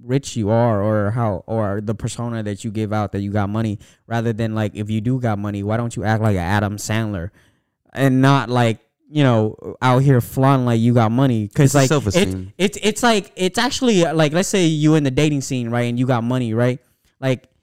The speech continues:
Speaker 1: it's actually better that you just act like a normal guy and then suddenly the girl find out, "Oh my God, he's, like, fucking wealthy, wealthy. Like, I didn't even know." Rather than, like, you looking like,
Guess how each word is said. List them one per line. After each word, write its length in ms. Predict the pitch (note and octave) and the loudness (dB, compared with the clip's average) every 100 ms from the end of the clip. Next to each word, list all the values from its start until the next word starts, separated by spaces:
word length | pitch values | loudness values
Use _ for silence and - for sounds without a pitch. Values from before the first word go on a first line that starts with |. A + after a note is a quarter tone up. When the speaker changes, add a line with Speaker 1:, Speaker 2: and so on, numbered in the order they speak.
| _ _ - | _ _ -8
Speaker 1:
it's 140 | C#3 | -2
actually 320 | F#3+ - D#3+ | 0 2 2
better 340 | C#3 F3+ F3 D3 | 4 4 4 2
that 180 | C3 C3 | 2 2
you 120 | C#3+ | 0
just 160 | C#3+ C3+ | -2 -2
act 220 | C3 C3+ | 0 2
like 80 | C3 | 2
a 40 | B2 | 2
normal 280 | C3 B2+ | 2 4
guy 280 | A#2+ C3 C3+ | 4 6 6
and 120 | B2+ B2 | 4 2
then 120 | A#2 | -2
suddenly 360 | - C3+ C3 | 0 0 2
the 120 | B2 A2 | 0 0
girl 240 | B2 B2 | 2 2
find 280 | A#2+ B2 A2+ | 2 -2 2
out, 140 | B2 | 0
"Oh 120 | B2+ D3+ | 0 0
my 140 | A#2 | -2
God, 280 | G#2 C3+ A#2 | 0 -2 0
he's, 180 | A#2 A#2+ | -2 -4
like, 140 | G2 _ | -6 _
fucking 480 | - C3 - D2+ D2 | -8 -6 -6 -12 -8
wealthy, 480 | F#2+ C#3+ F3+ - G2+ | 0 2 2 0 -6
wealthy. 480 | E2+ F2+ F2+ - F#2+ | -4 -4 -6 -8 -6
Like, 160 | G#2+ | -2
I 80 | A2 | 2
didn't 160 | D#3 A2+ | 2 2
even 260 | F#2+ F2+ | -2 -2
know." 320 | A2 F3 A2+ G2 _ _ | 2 4 4 0 _ _
Rather 260 | C3+ D3 C#3+ | 0 2 2
than, 220 | C#3 C3+ | 2 4
like, 240 | C3+ A#2+ | 2 2
you 180 | C3+ D3 | 2 4
looking 320 | B2+ D3+ D3 | 6 4 2
like, 260 | C3+ B2+ A#2 | 2 2 0